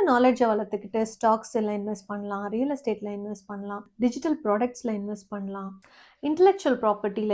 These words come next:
இன்வெஸ்ட் பண்ணலாம். இந்த மாதிரி நிறைய விஷயங்களை இன்வெஸ்ட் பண்ண நம்ம கத்துக்கணும். இது, இது, இந்த விஷயங்கள் உங்களுக்கு உதவியா இருந்ததா?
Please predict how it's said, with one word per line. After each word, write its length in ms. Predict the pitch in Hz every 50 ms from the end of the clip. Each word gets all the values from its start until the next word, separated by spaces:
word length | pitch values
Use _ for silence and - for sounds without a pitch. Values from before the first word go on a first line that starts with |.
| 202 202
இன்வெஸ்ட் 300 | 202 208 208 202 - -
பண்ணலாம். 320 | 202 202 196 196 196 208 208 _ _ - 262
இந்த 120 | 240 247 240 226 226
மாதிரி 260 | 214 202 208 269 359 415 - - - _ _ _ -
நிறைய 220 | 262 294 339 415 453 381 277
விஷயங்களை 460 | 254 - 262 254 254 247 247 233 220 - 247
இன்வெஸ்ட் 320 | 214 214 226 220 220 - -
பண்ண 180 | 214 220 311 415 415
நம்ம 160 | 277 240 269 -
கத்துக்கணும். 420 | 240 - - - - 185 190 - _ - - 269 277
இது, 120 | 254 240 - - 277
இது, 140 | 254 254 - - 262
இந்த 120 | 277 302 339 311
விஷயங்கள் 480 | 311 311 - 330 320 311 320 302 285 262
உங்களுக்கு 320 | 240 226 220 220 220 208
உதவியா 320 | 220 220 220 247 247 240 226 214
இருந்ததா? 380 | 214 208 202 202 196 196 254